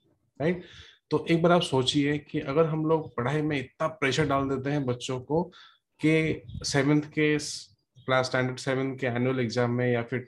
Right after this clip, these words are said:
unit test में एक पांच marks कम आ गए तो पता नहीं क्या हो जाता है, right? एक बार आप थोड़ा सोचिए, आपके जो है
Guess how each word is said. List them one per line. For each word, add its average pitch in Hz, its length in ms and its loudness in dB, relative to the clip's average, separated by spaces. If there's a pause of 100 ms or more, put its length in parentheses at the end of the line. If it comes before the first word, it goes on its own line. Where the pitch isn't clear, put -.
unit 123 340 -2
test 117 280 0
में 123 280 0 (180)
एक 180 300 -4
पांच 151 260 2
marks 156 220 0
कम 139 220 0
आ 143 60 0
गए 143 120 0
तो 147 120 0
पता 135 200 -2
नहीं 139 160 0
क्या 123 140 2
हो 104 180 0
जाता 90 260 -8
है, - 60 -20 (460)
right? 156 220 0 (480)
एक 170 120 6
बार 185 120 6
आप 180 120 2
थोड़ा 185 140 6
सोचिए, 165 680 2 (240)
आपके 147 440 4
जो 151 200 0
है 110 340 -4